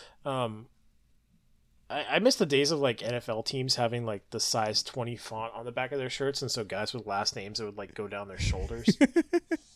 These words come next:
Speaker 2: That is, that, that would be fun. I do miss those. But now they're all, you know,
Speaker 1: Well, yeah, 'cause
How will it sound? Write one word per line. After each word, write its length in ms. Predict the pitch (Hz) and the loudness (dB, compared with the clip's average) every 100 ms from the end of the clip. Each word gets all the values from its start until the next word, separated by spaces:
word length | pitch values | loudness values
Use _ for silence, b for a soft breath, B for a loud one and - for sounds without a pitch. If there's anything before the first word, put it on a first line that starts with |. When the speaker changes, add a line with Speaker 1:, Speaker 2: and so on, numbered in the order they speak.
| - _ _ _ _ _ _ _ _ _ - _ _ - b b b b b b | -20 _ _ _ _ _ _ _ _ _ -20 _ _ -20 b b b b b b
Speaker 2:
That 160 | 160 196 | 6 8
is, 160 | 160 139 | 8 4
that, 220 | 151 113 | 4 6
that 180 | 127 123 | 4 2
would 100 | 104 | 0
be 100 | 98 | -6
fun. 240 | - - - - - - - - - | -10 -12 -16 -20 -20 -20 -20 -18 -8
I 80 | 113 | -2
do 140 | 117 | -2
miss 180 | 104 95 | -2 -4
those. 400 | 95 92 - - _ _ _ _ - _ - - - | -6 -8 -8 -12 _ _ _ _ -20 _ -20 -20 -10
But 120 | 131 127 | -2 2
now 160 | 120 | 4
they're 180 | 117 110 | 4 6
all, 300 | 110 104 98 _ - - | 6 6 2 _ -16 -6
you 100 | 120 | -4
know, 220 | 95 95 - _ _ _ _ _ _ _ - | -4 -6 -12 _ _ _ _ _ _ _ -6
Speaker 1:
Well, 120 | 143 143 | 0 8
yeah, 180 | |
'cause 20 | 147 | 8